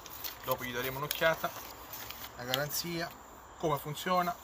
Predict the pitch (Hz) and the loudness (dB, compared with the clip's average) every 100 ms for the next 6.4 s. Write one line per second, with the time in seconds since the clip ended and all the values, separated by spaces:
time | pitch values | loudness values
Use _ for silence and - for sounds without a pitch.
0 | - 156 160 160 151 160 143 139 160 151 | -6 -2 0 2 0 2 2 6 10 10
1 | 139 - - 151 143 135 131 190 180 180 | 6 -4 0 2 4 2 6 10 10 8
2 | - - - - - - - - - - | -6 -12 -8 -8 -8 -12 -14 -16 -18 -18
3 | - - - 135 120 - 120 123 117 - | -18 -16 -12 -8 -6 -4 -2 -2 -2 -4
4 | 131 143 110 131 147 135 - 147 139 - | -4 -6 -2 2 2 0 -6 -6 -6 -10
5 | - - - - - - - 131 131 - | -14 -12 -12 -12 -16 -18 -10 -8 -6 -4
6 | 156 202 202 | 0 4 4